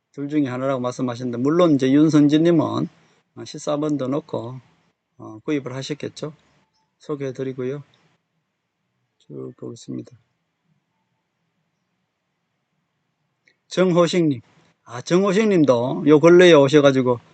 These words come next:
처-, 첫날 그렇게 하셨어요. 어, 몇 번, 몇 번에서 수정을 하셨는데 처음에 수정하기 전 번호도 나왔고 수정한 번호도 나와서 그냥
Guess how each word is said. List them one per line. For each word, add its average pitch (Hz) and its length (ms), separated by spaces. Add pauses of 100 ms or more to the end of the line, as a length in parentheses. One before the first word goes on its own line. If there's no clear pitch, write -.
(540)
처-, - 380 (300)
첫날 214 520
그렇게 143 300
하셨어요. 123 580 (480)
어, 120 340 (420)
몇 170 460
번, 165 160
몇 160 160
번에서 147 340
수정을 170 400
하셨는데 131 800 (460)
처음에 196 460
수정하기 190 520
전 202 240
번호도 147 720
나왔고 131 640
수정한 165 500
번호도 151 420
나와서 120 500
그냥 120 260